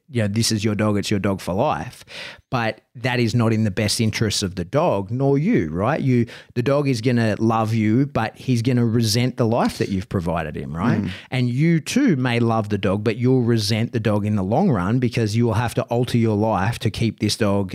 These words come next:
Speaker 1: from injuring anybody th-, that he encounters, right? So I think that's a really strong motivator where you can say to people, "This is totally normal. This is a thing that happens,
Speaker 2: Yeah.
Speaker 1: right? This is a totally normal thing. And I,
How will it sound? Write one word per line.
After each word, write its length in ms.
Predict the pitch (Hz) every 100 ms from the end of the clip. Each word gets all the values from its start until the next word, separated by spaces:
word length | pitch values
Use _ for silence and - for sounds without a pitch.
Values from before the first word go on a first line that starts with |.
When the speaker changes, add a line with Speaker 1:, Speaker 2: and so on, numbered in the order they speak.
| -
Speaker 1:
from 400 | - - 127 117 120
injuring 540 | 127 139 113 101 98
anybody 640 | 95 98 98 95 95 95 -
th-, 180 | - -
that 100 | 98
he 220 | 92 98
encounters, 600 | 92 - 101 87 - -
right? 260 | 80 98 165 - - -
So 160 | - 147
I 60 |
think 260 | 143 165 -
that's 300 | 143 147 -
a 60 | 127
really 320 | 127 127 120
strong 340 | - 123 117
motivator 500 | 110 156 143 101 101
where 140 | 101 101
you 60 |
can 120 | 104 104
say 180 | 113
to 80 | 110
people, 320 | - 95 95
"This 180 | 95 170
is 100 | 208
totally 400 | - 175 185 180
normal. 380 | 165 147 180 95
This 220 | 104 -
is 100 | 127
a 80 | 110
thing 280 | - 135 143
that 120 | 113
happens, 480 | 120 143 - - -
Speaker 2:
Yeah. 160 | 123
Speaker 1:
right? 220 | 110 139 - - - -
This 180 | 117 127
is 100 | 117
a 80 |
totally 380 | 104 156 175 165
normal 300 | 139 131 117
thing. 260 | - 127 117
And 220 | 107 104
I, 140 | -